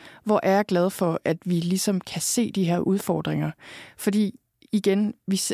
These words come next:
vi har siddet til en udredning, og det vil jeg jo ikke gå i detaljer om her, men hvor der ligesom står en neuropsykolog og siger, "Okay, her skal I se,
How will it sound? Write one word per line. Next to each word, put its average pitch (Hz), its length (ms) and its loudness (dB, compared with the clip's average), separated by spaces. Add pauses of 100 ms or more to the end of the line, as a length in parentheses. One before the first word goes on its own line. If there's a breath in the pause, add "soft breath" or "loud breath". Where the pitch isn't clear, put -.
vi 196 100 0
har 185 120 0
siddet 208 420 0
til 180 340 -2
en 180 120 0
udredning, 170 640 0 (1000 loud breath)
og - 200 -4
det 190 240 0 (200)
vil 190 100 4
jeg 170 100 4
jo 165 100 4
ikke 190 120 2
gå 180 140 2
i 160 60 4
detaljer 180 420 0
om 165 120 -2
her, 170 220 0 (140)
men 190 180 2
hvor 180 140 2
der 175 80 0
ligesom 196 280 2
står 185 380 0
en 180 100 2
neuropsykolog 185 600 0
og 165 120 -2
siger, 165 480 0 (540 soft breath)
"Okay, 190 360 0 (640)
her 196 460 2
skal 190 200 -2
I - 20 2
se, 180 440 0